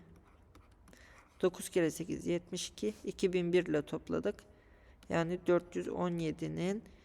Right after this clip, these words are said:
yetmiş iki, iki bin yetmiş üçüncü üssü. Slide bitti.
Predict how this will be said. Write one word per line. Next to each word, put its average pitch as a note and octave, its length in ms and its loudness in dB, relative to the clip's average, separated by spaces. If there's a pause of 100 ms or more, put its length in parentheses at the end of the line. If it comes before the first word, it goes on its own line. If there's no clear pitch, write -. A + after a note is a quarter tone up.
(420)
yetmiş F3 480 2
iki, - 200 -6
iki F3 340 0
bin F3 160 2
yetmiş F#3+ 440 2
üçüncü F#3 460 -2
üssü. - 380 -6 (3500)
Slide F#3+ 560 0
bitti. F3 400 -2